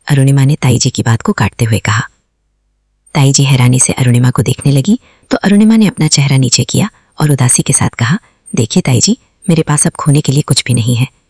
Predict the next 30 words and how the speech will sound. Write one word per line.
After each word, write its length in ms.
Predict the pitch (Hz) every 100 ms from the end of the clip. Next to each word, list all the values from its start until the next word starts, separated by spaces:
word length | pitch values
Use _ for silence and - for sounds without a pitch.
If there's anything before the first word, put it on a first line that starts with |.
| -
मैं 80 | 143
जहाँ 220 | 131 131
रहती 260 | 131 -
हूँ, 140 | 160 214 _ _ -
ये 60 |
कमरा 280 | 208 170 175
तो 100 | 196
आप 120 | 180
देख 140 | - -
ही 100 | -
रही 180 | 131 123
हैं। 140 | 117 - _ _ 165
मुझे 160 | -
जितना 280 | 127 - 135
हो 100 | 131
सकेगा, 400 | - 123 127 214 - - -
उतना 260 | 196 220 185
आपका 200 | - 156
आदर 200 | 123 -
सत्कार 380 | - - - -
करूंगी। 400 | - - - - _ _ -
भगवान 280 | 143 135 135
के 120 | 139
लिए 160 | 139 202 _ - -
मुझे 180 | 180 190
ऐसा 180 | 196
कुछ 200 | 190 175 -
भी 80 |
मत 160 | 220 139
कहिए, 300 | - 127 135